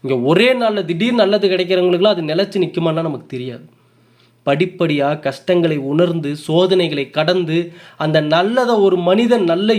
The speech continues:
எதிர்காலத்துல ஒரு மனிதன் எடுத்து வைக்கக்கூடிய முதல் அடி மிகப்பெரிய வரலாறு. அந்த மனிதனுடைய வாழ்க்கையில மிகப்பெரிய சாதனை.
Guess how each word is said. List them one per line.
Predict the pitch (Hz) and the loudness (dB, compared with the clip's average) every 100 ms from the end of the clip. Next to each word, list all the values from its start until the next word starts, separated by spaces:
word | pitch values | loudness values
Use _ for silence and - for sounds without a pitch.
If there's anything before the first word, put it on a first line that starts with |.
| 175 | 2
எதிர்காலத்துல | 190 254 254 247 240 214 185 | 2 2 2 0 -2 -2 -2
ஒரு | 170 | 0
மனிதன் | 170 214 226 - - - 170 | 0 2 0 -2 -12 0 0
எடுத்து | 190 - 214 | 0 -4 -2
வைக்கக்கூடிய | 208 208 202 185 165 151 165 | -2 -2 -6 -4 -2 0 2
முதல் | 202 269 240 | 4 2 0
அடி | 196 233 240 - _ _ _ _ _ _ _ _ _ 135 | -6 -8 -10 -18 _ _ _ _ _ _ _ _ _ -6
மிகப்பெரிய | 139 156 202 202 185 185 185 | -2 2 2 2 0 2 0
வரலாறு. | 127 127 127 110 - _ _ _ _ _ _ _ _ | -2 -4 -6 -6 -14 _ _ _ _ _ _ _ _
அந்த | - 123 | -10 -6
மனிதனுடைய | 127 151 165 147 127 123 | -2 0 0 0 -2 0
வாழ்க்கையில | 143 170 170 147 180 226 - _ _ _ - | 0 0 -4 -2 -2 -2 -8 _ _ _ -4
மிகப்பெரிய | 151 190 233 233 208 208 | 0 2 0 0 0 0
சாதனை. | 185 151 151 143 | -2 -2 -2 -4